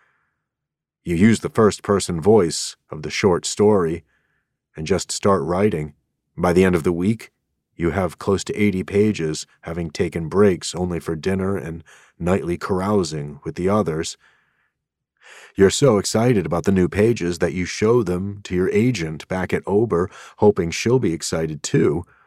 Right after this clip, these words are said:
but she frowns and complains that the book makes women look dumb. You're so upset that you put the pages in a drawer and try to forget them,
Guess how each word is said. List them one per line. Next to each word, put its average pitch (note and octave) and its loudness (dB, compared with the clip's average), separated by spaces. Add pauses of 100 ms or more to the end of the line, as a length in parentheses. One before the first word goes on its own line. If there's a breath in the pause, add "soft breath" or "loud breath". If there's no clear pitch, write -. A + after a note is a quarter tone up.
(260 soft breath)
but - -8
she A#2+ -6
frowns G#2 -2
and E2+ -10
complains F2 -2
that D#2 -8
the - -6
book - 0
makes F2 -4
women F2 0
look D2+ -4
dumb. E2 -4 (1300)
You're D#2+ -8
so G2+ 2
upset G#2 2
that D#2 -2
you F2 -4
put - -4
the - -20
pages F#2 0
in E2 -2
a D#2 -4
drawer D#2+ -2 (680)
and F#2 2
try F#2 0
to D#2 -6
forget F2 0
them, C#2+ -12